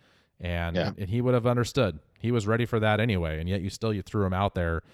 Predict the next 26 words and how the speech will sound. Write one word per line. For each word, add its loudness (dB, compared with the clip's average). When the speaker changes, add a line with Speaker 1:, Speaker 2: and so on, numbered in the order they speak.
Speaker 1:
only -2
to 0
have 0
him -4
fail 2
and -4
go, -2
"Well, 6
he's 2
definitely 4
not 2
doing 4
what 2
we 0
need 0
him -2
to -4
do, 0
so 0
Speaker 2:
<laughs> -20
Speaker 1:
we're 2
gonna 0
move 0
on 0
from, -6
from -8